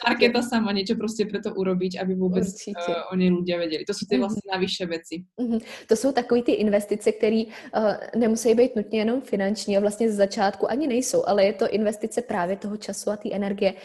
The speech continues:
Speaker 2: která není úplnou samozřejmostí a právě proto tam musí být ten silný důvod, proč s tím vlastně začít. <laughs>
Speaker 1: Je to přesně tak. Je to prostě investice, která se ukáže možno až časom. Takže,
Speaker 2: Mhm.
Speaker 1: eh, keď se spýtam zpětně,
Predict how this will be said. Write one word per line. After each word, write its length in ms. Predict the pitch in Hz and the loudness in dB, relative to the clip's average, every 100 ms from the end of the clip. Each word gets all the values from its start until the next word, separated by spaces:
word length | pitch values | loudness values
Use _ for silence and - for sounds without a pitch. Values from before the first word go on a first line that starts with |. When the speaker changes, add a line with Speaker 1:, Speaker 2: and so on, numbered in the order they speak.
| - - _ | -20 -20 _
Speaker 2:
která 300 | 208 196 180 | 4 6 4
není 200 | 196 208 | 2 0
úplnou 280 | 202 214 302 | -2 -4 -4
samozřejmostí 800 | 330 170 185 185 175 190 - 202 | -4 -2 -2 0 0 -2 -4 -4
a 80 | - | -2
právě 340 | - 170 180 | 0 2 4
proto 260 | 202 196 196 | 2 2 0
tam 180 | 202 180 | 0 0
musí 220 | 185 190 | 0 -2
být 120 | 185 | -2
ten 200 | 190 190 190 | 0 0 -2
silný 420 | - 196 185 190 | 0 0 2 0
důvod, 320 | 180 165 170 | 2 2 0
proč 220 | - 170 | -2 -4
s 100 | - | -4
tím 120 | 180 | -4
vlastně 300 | 175 175 196 | -4 -4 -6
začít. 380 | 175 156 - - - | -6 -6 -10 -14 -12
<laughs> 800 | 226 - 233 - - _ 427 381 | -10 -4 -4 -4 -10 _ -10 -2
Speaker 1:
Je 100 | 220 | 0
to 100 | 220 | 0
přesně 360 | 196 190 226 185 | 0 0 0 -2
tak. 140 | 165 | -2
Je 60 | 180 | -2
to 100 | 226 | -2
prostě 220 | 214 - | -4 -6
investice, 560 | 208 196 226 226 226 226 | -4 -2 0 0 0 0
která 220 | 226 208 | 0 -2
se 140 | 220 | -2
ukáže 340 | 196 202 202 202 | -4 -4 -2 -2
možno 440 | 196 208 185 185 190 | -2 0 0 -2 -4
až 140 | 226 | -4
časom. 400 | 175 175 - - | -4 -6 -8 -10
Takže, 240 | 170 190 226 | -6 4 4
Speaker 2:
Mhm. 100 | 247 190 - - - | 4 0 -10 -18 -4
Speaker 1:
eh, 160 | 214 226 220 | 2 4 4
keď 160 | 247 | 2
se 80 | 269 | 2
spýtam 580 | 320 - 240 208 180 233 | 2 2 2 4 4 4
zpětně, 540 | - 226 220 170 165 | 2 0 0 0 0